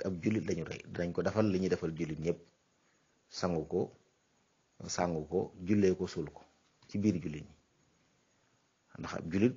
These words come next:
bu yoon rey la bu boobaa. Amma bu dee koo xam ne nag daa weddi julli, ni du, weddi ni julli du dara, julli amut, du dara, kooku moom yéefar la. Kooku dañ ko war a rey, waaye buñ koy rey ab yéefar la ñuy rey.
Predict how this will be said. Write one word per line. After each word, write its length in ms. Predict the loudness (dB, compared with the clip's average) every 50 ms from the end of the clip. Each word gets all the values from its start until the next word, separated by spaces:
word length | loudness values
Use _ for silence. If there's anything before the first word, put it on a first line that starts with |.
| 0 2
bu 60 | 6
yoon 240 | 8 8 8 8 6
rey 140 | 4 4
la 80 | 4 2
bu 60 | 0 -4
boobaa. 220 | -6 -10 -12 -14 -14 -18 -20 _ _ _ _ _ _ _ _ _ -20 -8 0
Amma 260 | 4 6 8 10 10
bu 100 | 8 10
dee 140 | 8 8 8
koo 140 | 8 6 6
xam 140 | 6 6 4
ne 40 | 4 2 2
nag 60 | 4
daa 160 | 6 6 8
weddi 320 | 10 10 10 8 6 0 0
julli, 260 | 0 -4 -6 -6 -12 -16 -18 _ _ _ -10
ni 260 | -6 -4 -2 -2 -2 -4
du, 120 | -4 -6 -6 -6 -6 -6 -6 -6 -4
weddi 220 | -4 -4 -2 -2 0
ni 120 | 0 0 0
julli 180 | 0 0 0 0
du 100 | -2 0 4
dara, 160 | 4 4 4
julli 220 | 4 0 0 0 0
amut, 240 | 0 0 -2 -4 -4 -6
du 100 | -2 2
dara, 240 | 4 4 4 2 -2 -12 _ _ _ _ _ _ _ -12
kooku 240 | -12 -8 -2 -2
moom 160 | -2 0 0 2
yéefar 300 | 2 2 2 0 -2 -4
la. 120 | -6 -12 -14 -12
Kooku 260 | -10 -8 -4 -4 -4
dañ 100 | -4 -2 0
ko 100 | 0 0
war 120 | 2 2
a 60 | 2 2
rey, 160 | 2 2 0 -2 -12 -20 -20 _ _ _ _ _ -8
waaye 180 | -4 -2 -2 0
buñ 200 | 0 0 0 2
koy 140 | 4 4 6
rey 140 | 6 4 4
ab 120 | 2 2
yéefar 320 | 4 4 4 4 4 0 0
la 100 | 0 0
ñuy 160 | 0 -2 -6
rey. 180 | -6 -8 -12